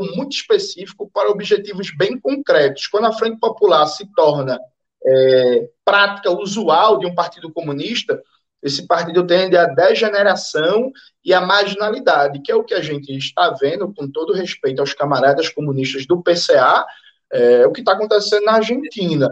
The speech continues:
em que o governo do, do Alberto Fernandes fez um acordo com o F M I, as massas populares estão indo pras ruas questionando,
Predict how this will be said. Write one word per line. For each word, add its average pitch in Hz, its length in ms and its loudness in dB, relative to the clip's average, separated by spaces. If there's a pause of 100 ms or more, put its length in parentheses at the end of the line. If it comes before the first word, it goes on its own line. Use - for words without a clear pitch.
(340)
em 175 220 -4
que 156 420 0 (200)
o 147 100 -6
governo 151 680 2
do, 143 580 -2
do 123 600 -6 (1080)
Alberto 180 440 2
Fernandes 151 720 0 (220)
fez 185 260 2
um 185 80 2
acordo 160 480 0
com 165 80 2
o 160 40 6
F 160 240 2
M 196 160 -2
I, 214 420 0 (380)
as 170 200 2
massas 175 380 0
populares 175 560 2
estão 170 240 -4
indo 180 180 -8
pras 170 300 2
ruas 151 320 -2
questionando, 165 1040 0